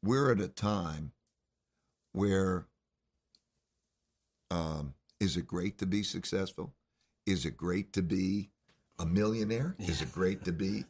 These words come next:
Speaker 1: a billionaire?
Speaker 2: <laughs> Yeah.
Speaker 1: Okay? We want to convey those things to people.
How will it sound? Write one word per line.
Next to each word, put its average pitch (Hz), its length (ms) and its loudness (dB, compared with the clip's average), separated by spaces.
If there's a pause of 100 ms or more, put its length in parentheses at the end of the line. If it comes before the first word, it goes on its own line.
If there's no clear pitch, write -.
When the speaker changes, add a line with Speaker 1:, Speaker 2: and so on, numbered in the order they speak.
Speaker 1:
a - 60 -2
billionaire? 104 800 -2
Speaker 2:
<laughs> - 60 -20
Yeah. 90 280 -14 (160)
Speaker 1:
Okay? 98 440 2 (520)
We 135 220 0
want 120 420 0 (300)
to - 120 -6
convey 92 600 4
those 80 340 -4
things 76 280 -4
to - 60 -12
people. - 480 -8